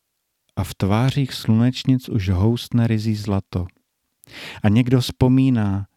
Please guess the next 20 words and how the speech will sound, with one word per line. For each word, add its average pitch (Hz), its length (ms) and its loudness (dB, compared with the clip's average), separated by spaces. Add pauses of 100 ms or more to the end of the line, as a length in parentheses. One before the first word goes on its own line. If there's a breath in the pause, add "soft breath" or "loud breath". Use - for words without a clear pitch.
(120)
„Divoká 104 460 0
zahrada.“ 101 640 -2 (1040 loud breath)
A 107 80 2
někdo: 113 580 2 (140)
„Tento 110 300 2
svět.“ 117 600 -2 (800 loud breath)
A 113 60 6
někdo: 120 500 4 (500)
„Stojí 117 500 2
za 107 260 0
to.“ 92 200 -2 (680)
A 101 80 -4
někdo 107 340 2
říká: 104 580 -2 (160)
„Změň 110 640 2 (1120)
to, 113 260 2 (500)
co - 180 -6
se 110 160 0
změnit 104 400 0
dá.“ 95 380 -4